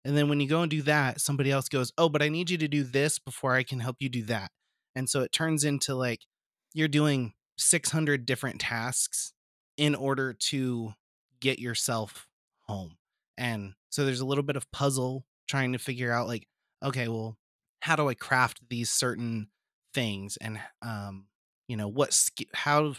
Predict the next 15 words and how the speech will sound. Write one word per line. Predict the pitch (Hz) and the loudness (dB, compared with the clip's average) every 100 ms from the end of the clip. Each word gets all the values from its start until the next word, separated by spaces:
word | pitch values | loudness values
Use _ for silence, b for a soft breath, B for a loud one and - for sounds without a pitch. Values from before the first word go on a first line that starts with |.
| - | 2
should | - 143 | 2 4
I | 127 | 2
build | 117 131 143 | 2 2 4
out | 135 | 2
my | 123 117 | 0 -2
skill | - - 147 143 | -2 2 2 2
tree | - 127 117 73 | 0 -2 -4 -4
in | 120 | -2
order | 120 117 117 113 | 0 0 0 -4
to | 107 - 123 120 113 107 - _ _ _ - | -2 0 0 0 0 -4 -8 _ _ _ -8
achieve | 127 - 151 143 | 2 4 4 0
these | 127 110 | 0 -4
goals | 123 110 - | -4 -4 -4
faster? | - 127 117 - - 95 101 _ _ _ _ | 2 4 4 0 -4 -8 -12 _ _ _ _
And | 131 123 | -6 -6